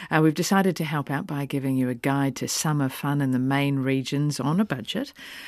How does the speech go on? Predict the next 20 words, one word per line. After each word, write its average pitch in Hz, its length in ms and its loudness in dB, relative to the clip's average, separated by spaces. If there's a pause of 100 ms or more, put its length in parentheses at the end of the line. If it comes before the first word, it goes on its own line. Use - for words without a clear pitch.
(120)
with, 147 280 0
uh, 131 140 0
cost - 240 -10
of 117 100 -6
living 131 300 0
issues - 340 -6
being 104 240 -2
top - 280 -4
of 78 160 -8
mind. 139 400 2
Obviously, 135 420 -2
anything 139 320 0
you 120 80 -2
can 139 160 -2
do 143 140 0
on 135 80 2
the 135 40 0
cheap 165 300 0
is 143 140 2
great. 202 340 4